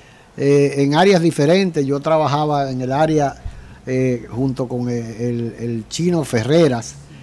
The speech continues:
en la publicación del periódico Uno J cuatro, pero además yo era miembro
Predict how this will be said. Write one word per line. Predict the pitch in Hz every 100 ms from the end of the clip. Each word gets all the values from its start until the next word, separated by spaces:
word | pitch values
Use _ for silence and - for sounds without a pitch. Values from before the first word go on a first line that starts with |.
| - -
en | 117
la | 117
publicación | 120 120 117 120 - 139 156
del | 151
periódico | 139 127 135 143 135 127
Uno | 131 147 135
J | 151 151
cuatro, | 160 180 190
pero | 196
además | 202 202 185 175
yo | 175
era | 165 160
miembro | 156 156 139 127